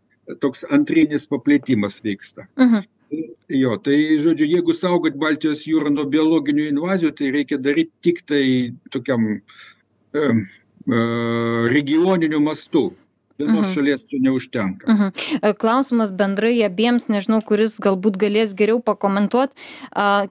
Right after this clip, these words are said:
Speaker 2: kiek tenka kalbėti su žvejais, tų vadinamųjų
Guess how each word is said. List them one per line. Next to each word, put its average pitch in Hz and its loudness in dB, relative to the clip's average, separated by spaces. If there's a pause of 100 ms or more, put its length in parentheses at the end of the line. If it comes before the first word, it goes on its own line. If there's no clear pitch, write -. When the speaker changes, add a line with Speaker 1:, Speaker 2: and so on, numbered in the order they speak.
Speaker 2:
kiek 277 0
tenka 247 0
kalbėti 220 0
su - -6
žvejais, 190 0
tų 262 0
vadinamųjų 202 0